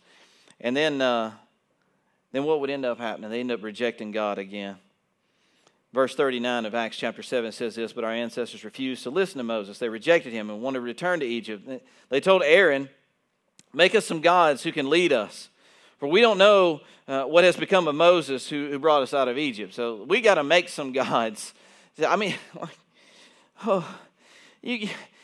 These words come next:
you wanna look back and you go, "What the heck is wrong with these people?" You know what I mean? Like, like if, if I was in, in front of, I don't know, um, let, let's pick a big body of water around here. Oxford Lake. No, I'm just kidding. That's not a big body of water. But if, if you were over in the Atlantic Ocean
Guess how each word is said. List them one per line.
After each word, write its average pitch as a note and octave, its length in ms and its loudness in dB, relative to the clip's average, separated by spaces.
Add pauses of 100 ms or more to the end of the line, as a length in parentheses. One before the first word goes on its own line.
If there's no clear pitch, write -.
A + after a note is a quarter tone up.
(100)
you C4 140 -6
wanna F4+ 180 2
look A#3 300 4
back F3 320 2
and F3 100 -6
you F3 80 -6
go, G3 160 0
"What B3+ 200 -4
the C4 60 -4
heck A3 220 -2
is D#3+ 160 -10
wrong F3+ 300 4
with C#3 80 -6
these A2+ 180 -4
people?" G2+ 340 -10
You E3+ 120 -4
know C4 60 0
what C4+ 100 2
I C4 40 2
mean? C4 280 0
Like, F#3 240 4 (500)
like B3+ 220 2 (120)
if, C4 280 2
if B3+ 200 -4
I E4 200 0
was D#4+ 240 -2 (100)
in, B3+ 140 -2 (100)
in A#3 140 2
front C4 280 2
of, F#3 220 -2 (300)
I D4 140 6
don't A#3 200 4
know, G3+ 400 4 (480)
um, F3 500 0
let, G3+ 240 -2
let's A3 140 0
pick A3+ 180 -2
a F3+ 60 2
big D3+ 340 2
body C#3 220 6
of B2+ 100 0
water B2+ 320 2
around A#2 240 -2
here. A#2 140 -2
Oxford G#3 360 4
Lake. G#2+ 300 0
No, C3 160 0
I'm C3+ 80 -2
just C3 160 -12
kidding. G2+ 200 -8
That's A2 180 -10
not C3+ 120 -4
a A2 40 -8
big G#2+ 160 -8
body G#2 220 -6
of G2+ 60 -14
water. A2 220 -6
But C#3 160 -8
if, F#3 260 -2
if G3 180 -4
you C#4 120 -2
were C4+ 100 4
over B3 220 6
in G#3 80 6
the F#3 100 4
Atlantic F3 380 6
Ocean D3 460 4